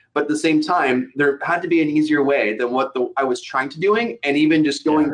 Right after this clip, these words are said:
Speaker 1: through and doing what Brenda told me to, I was afraid I,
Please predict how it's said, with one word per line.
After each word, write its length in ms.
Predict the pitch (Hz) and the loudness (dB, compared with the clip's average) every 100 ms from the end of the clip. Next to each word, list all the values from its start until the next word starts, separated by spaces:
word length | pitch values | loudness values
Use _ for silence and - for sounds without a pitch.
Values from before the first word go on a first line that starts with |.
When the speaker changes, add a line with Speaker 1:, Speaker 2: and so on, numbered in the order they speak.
| - | 0
Speaker 1:
through 200 | 151 147 | 2 2
and 100 | 127 | 0
doing 300 | - 156 160 | 0 0 2
what 160 | 151 131 | 0 0
Brenda 260 | 139 139 127 | -2 -2 -2
told 180 | 160 165 | -2 -2
me 100 | 151 | -2
to, 300 | 135 120 117 - _ _ _ _ _ _ | -2 -2 -4 -14 _ _ _ _ _ _
I 120 | - 160 | -4 0
was 200 | 165 165 | 2 0
afraid 340 | 160 202 | -4 -4
I, 60 | 180 | -2